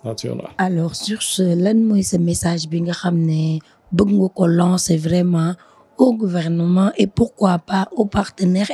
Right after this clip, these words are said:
Speaker 2: internationaux, parce que c'est une idée boo xam ne nii, euh, qui, toute personne, voilà, volontaire peut le, la porter.
Speaker 1: Mhm.
Speaker 2: Ban mooy sa message fort bi nga xam ne yaa ngi koy lancer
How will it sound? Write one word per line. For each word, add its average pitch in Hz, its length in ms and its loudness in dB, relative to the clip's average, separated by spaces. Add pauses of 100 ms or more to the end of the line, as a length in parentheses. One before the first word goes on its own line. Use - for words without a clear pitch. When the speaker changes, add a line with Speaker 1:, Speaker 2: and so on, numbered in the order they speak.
Speaker 2:
internationaux, 180 880 0 (420)
parce - 300 0
que 196 160 2 (360)
c'est - 240 -2
une 170 180 2
idée 160 220 0
boo 156 180 -2
xam 170 220 -4
ne 160 160 -2
nii, 160 320 -2 (720)
euh, 170 300 -2
qui, 208 240 2 (1200)
toute - 320 0
personne, 202 580 2 (220)
voilà, 196 420 2
volontaire 185 640 0
peut 190 220 2
le, 175 300 0 (100)
la 170 220 0
porter. - 520 -2 (200)
Speaker 1:
Mhm. 120 80 -20 (340)
Speaker 2:
Ban 202 120 2
mooy 214 200 4
sa 175 120 -2
message 160 500 0
fort 160 300 -2
bi 160 120 0
nga 160 80 -4
xam 160 200 0
ne 156 160 2
yaa 165 100 0
ngi 170 80 -6
koy 160 220 2
lancer 160 400 -2